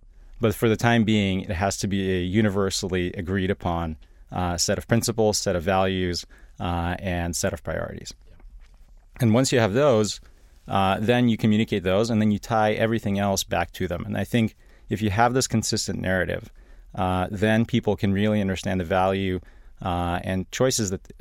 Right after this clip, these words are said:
Speaker 1: and the, the value of the choices that they make at every given step of the way, and how those tie back to what's currently important for the company. I think the, the one, the one caveat to that is I think people get a re-, really hung up on getting it right.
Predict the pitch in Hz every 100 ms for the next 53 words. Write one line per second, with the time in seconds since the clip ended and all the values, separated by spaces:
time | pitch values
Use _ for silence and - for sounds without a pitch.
0 | - 143 98 90 101 110 110 92 90 -
1 | 139 123 98 101 95 92 87 - - -
2 | - 101 98 92 90 85 - 92 98 85
3 | 90 90 87 98 95 90 85 - 90 87
4 | 87 - - 85 82 - - - 101 -
5 | - 120 110 98 90 92 82 80 87 -
6 | - - - - _ - - - - -
7 | - - 104 139 139 127 104 - 110 117
8 | 127 - - - 117 120 - 127 135 113
9 | 110 98 98 90 95 104 90 110 104 95
10 | 98 101 - 104 123 117 101 101 101 -
11 | 92 90 - - - - 110 101 90 85
12 | 82 85